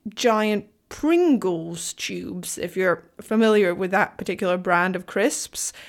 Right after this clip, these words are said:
And so they're like giant Pringles tubes mounted on the end of an even longer stick. Uh, these are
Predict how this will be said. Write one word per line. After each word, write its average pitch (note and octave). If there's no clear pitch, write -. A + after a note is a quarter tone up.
And A3+
so A#3
they're B3
like B3
giant C4+
Pringles G#3+
tubes F#3+
mounted A3+
on F#3
the F#3
end A3+
of F#3+
an F#3+
even G3
longer G3+
stick. -
Uh, -
these C4
are A#4